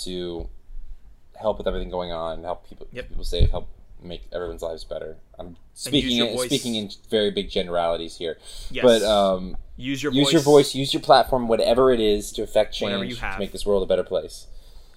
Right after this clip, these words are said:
Speaker 2: Whether you sign petitions, like I know Tyler and I have been doing, um, if you have the financial means to donate to organizations, um, that are doing the right thing,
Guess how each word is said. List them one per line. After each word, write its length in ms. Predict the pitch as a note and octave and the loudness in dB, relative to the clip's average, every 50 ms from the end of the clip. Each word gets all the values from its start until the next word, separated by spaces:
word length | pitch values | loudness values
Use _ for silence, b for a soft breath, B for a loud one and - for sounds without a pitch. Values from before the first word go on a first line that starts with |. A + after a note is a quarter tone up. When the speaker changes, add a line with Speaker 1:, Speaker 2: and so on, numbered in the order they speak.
| b - - | b -16 -8
Speaker 2:
Whether 220 | B2 B2 B2 B2+ | -6 -6 -4 -4
you 300 | B2 B2 B2+ B2+ B2 A#2 | -4 -2 -2 -2 -2 -2
sign 580 | - - - C#3 B2+ B2 A#2+ B2 B2+ B2+ B2+ - | -4 -6 -6 -4 -4 -4 -4 -4 -4 -4 -4 -6
petitions, 720 | - B2+ - D3 C#3+ - - C#3 C#3 C#3+ C#3+ - - - | -6 -6 -10 -10 -10 -10 -10 -12 -12 -12 -14 -14 -12 -10
like 160 | B2 A2 - - | -8 -6 -6 -6
I 40 | A2 | -6
know 140 | A2 A2 G#2+ | -8 -8 -10
Tyler 300 | - - A#2 A2+ A2+ A#2 | -8 -8 -8 -6 -6 -8
and 80 | A#2 | -8
I 100 | A#2+ A#2+ | -10 -10
have 160 | A#2 A#2+ A#2+ | -10 -6 -6
been 120 | B2 A#2+ A#2+ | -6 -6 -6
doing, 420 | B2 B2 B2 B2 B2 B2 B2 A#2+ - - - - - - - - - | -10 -12 -12 -12 -14 -14 -16 -16 -16 -14 -14 -14 -14 -16 -18 -18 -14
um, 340 | B2 A2+ A2+ A2 G#2+ G2+ G#2 - | -12 -10 -8 -8 -8 -10 -12 -14
if 140 | B2 A2+ - | -16 -16 -14
you 80 | A#2+ A2 | -12 -8
have 180 | A2+ A2+ G#2+ | -6 -6 -8
the 60 | - A2+ | -8 -10
financial 420 | - A#2+ A2+ A2+ A2+ A2 B2+ A#2 | -10 -10 -10 -10 -12 -12 -14 -14
means 320 | A#2 A#2 A#2 A#2 A2+ - - | -14 -14 -16 -16 -16 -18 -16
to 200 | - A#2+ A#2+ A#2 | -14 -14 -14 -14
donate 380 | A2 A#2 A2 A2 G#2+ G#2+ G#2+ - | -12 -10 -10 -10 -10 -12 -14 -14
to 140 | - A2 - | -16 -16 -14
organizations, 1040 | - G#2+ A2 G#2 A2 A2 G#2 A2 G#2+ G#2 - - A2+ A2+ A2 G#2+ G#2 - - - - - - _ _ _ _ _ _ _ _ - | -14 -14 -14 -12 -12 -14 -12 -12 -12 -12 -12 -12 -14 -14 -16 -18 -20 -20 -20 -20 -20 -20 -20 _ _ _ _ _ _ _ _ -14
um, 240 | A2 A2 A2 G#2+ | -12 -12 -12 -12
that 100 | A2 G#2+ | -12 -12
are 80 | G#2+ A2 | -12 -12
doing 240 | A2 A2+ A2 A2+ A2 | -12 -14 -14 -14 -14
the 80 | A#2 | -12
right 200 | A2 A2+ A2 - | -12 -12 -12 -12
thing, 420 | - - C3+ B2+ B2+ B2+ C3 C3 | -12 -10 -8 -8 -8 -8 -10 -14